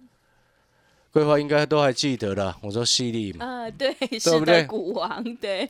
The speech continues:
Speaker 1: 细粒股王啊，
Speaker 2: <laughs> 是的。
Speaker 1: 一般投资朋友也不会去买它，因为毕竟一张四五百万嘛。
Speaker 2: <laughs> 是的。
Speaker 1: 对不对？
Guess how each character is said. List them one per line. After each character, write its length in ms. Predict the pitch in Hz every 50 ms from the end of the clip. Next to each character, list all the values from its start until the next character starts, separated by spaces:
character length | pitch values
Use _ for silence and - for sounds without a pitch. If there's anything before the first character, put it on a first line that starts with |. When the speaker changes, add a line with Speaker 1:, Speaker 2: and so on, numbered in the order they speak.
| - -
Speaker 1:
细 300 | - - - 175 170 160
粒 200 | 165 165 156 139
股 220 | - 135 135 123
王 220 | 120 123 123 123 127
啊， 200 | 135 139 139 139 - -
Speaker 2:
<laughs> 100 | 392 311
是 60 | - -
的。 60 | 170
Speaker 1:
一 20 |
般 200 | 156 175 170 175
投 100 | 160 151 147
资 80 | 143 151
朋 180 | - 165 151
友 120 | 147 135 120
也 60 | 110
不 140 | - - 131
会 100 | 135 131
去 120 | - 147
买 200 | 131 117 98 98
它， 120 | 95 113
因 60 | 120 127
为 140 | 131 135
毕 160 | 135 - - 135
竟 200 | 123 139 139 135
一 80 | 127
张 280 | 123 - 131 131 127 123 - - - - -
四 180 | - - - 147
五 140 | 131 123 117
百 180 | 110 110 101
万 180 | 107 123 127 120
嘛。 220 | 104 98 92 87 87 -
Speaker 2:
<laughs> 80 | 143 117
是 260 | - - - 220 208 -
的。 200 | - 208 190 196
Speaker 1:
对 120 | 180 175
不 80 | 165 160
对？ 220 | 160 165 147 -